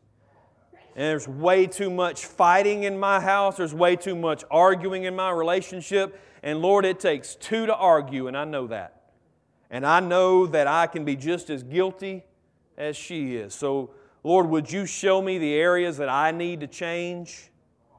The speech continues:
so we can have a better marriage? Will you, will you set a guard over my mouth so I don't say something stupid to start a fight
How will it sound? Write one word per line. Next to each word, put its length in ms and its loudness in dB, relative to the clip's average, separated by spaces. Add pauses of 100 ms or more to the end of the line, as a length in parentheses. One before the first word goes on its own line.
(340)
so 160 -6
we 140 0
can 100 -6
have 140 -2
a 60 -8
better 260 0
marriage? 600 -8 (760)
Will 160 -4
you, 160 -8
will 240 2
you 300 -4
set 300 4
a 60 0
guard 540 6
over 300 6
my 260 -4
mouth 500 -2 (360)
so 240 0
I 120 6
don't 200 2
say 260 0
something 480 -8
stupid 720 -4 (800)
to 100 -12
start 400 2
a 60 -4
fight 480 -4